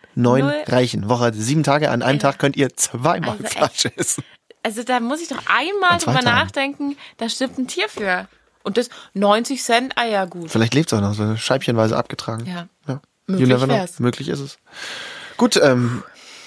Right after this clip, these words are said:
Speaker 2: So,
Speaker 1: ich
Speaker 2: ich hab
Speaker 1: fand
Speaker 2: meinen
Speaker 1: die,
Speaker 2: Frust abgelassen.
Speaker 1: ich fand den, ich find's gut, oder? Wir können hier einmal pro Woche so
Speaker 2: Ja.
Speaker 1: richtig uns selbst therapieren.
Speaker 2: Ja. Findest du es komisch, dass ich das jetzt als Beispiel genannt
Speaker 1: Nö,
Speaker 2: hab?
Speaker 1: ich finde, das ist ein sehr nachvollziehbares Beispiel, weil
Speaker 2: Gut.
Speaker 1: ich kenne das auch von meiner Freundin,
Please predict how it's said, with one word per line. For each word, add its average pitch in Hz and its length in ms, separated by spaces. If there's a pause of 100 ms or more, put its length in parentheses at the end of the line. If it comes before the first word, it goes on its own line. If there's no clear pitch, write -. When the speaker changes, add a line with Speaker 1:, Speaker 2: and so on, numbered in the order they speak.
(200)
Speaker 2:
So, 175 260 (200)
Speaker 1:
ich 147 60
Speaker 2:
ich 131 60
hab - 60
Speaker 1:
fand 202 120
Speaker 2:
meinen 135 100
Speaker 1:
die, 135 60
Speaker 2:
Frust 214 200
abgelassen. 160 420
Speaker 1:
ich - 40
fand 165 160
den, 160 220
ich - 80
find's - 240
gut, 151 200
oder? 120 140
Wir 120 160
können 147 160
hier 143 160
einmal 175 260
pro 123 200
Woche 147 360
so 131 100
Speaker 2:
Ja. 123 40
Speaker 1:
richtig 165 360 (360)
uns 131 180
selbst 139 300
therapieren. 113 480
Speaker 2:
Ja. 170 160 (260)
Findest 180 180
du - 20
es 240 120
komisch, 190 380
dass 294 160
ich 220 120
das 226 120
jetzt 226 220
als 226 160
Beispiel 208 380
genannt 233 220
Speaker 1:
Nö, 175 140
Speaker 2:
hab? 320 60
Speaker 1:
ich 240 100
finde, 170 160
das 165 80
ist 156 120
ein 151 40
sehr 156 220
nachvollziehbares 151 540
Beispiel, 117 340
weil 123 140
Speaker 2:
Gut. 127 80
Speaker 1:
ich - 260
kenne 139 180
das 139 120
auch 143 100
von 120 200
meiner 143 300
Freundin, 160 380